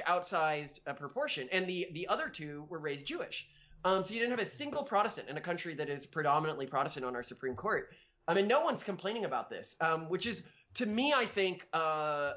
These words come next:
a really healthy sign for our culture, because it long tails,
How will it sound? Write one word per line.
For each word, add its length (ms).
a 40
really 720
healthy 540
sign 380
for 120
our 120
culture, 360
because 280
it 160
long 360
tails, 640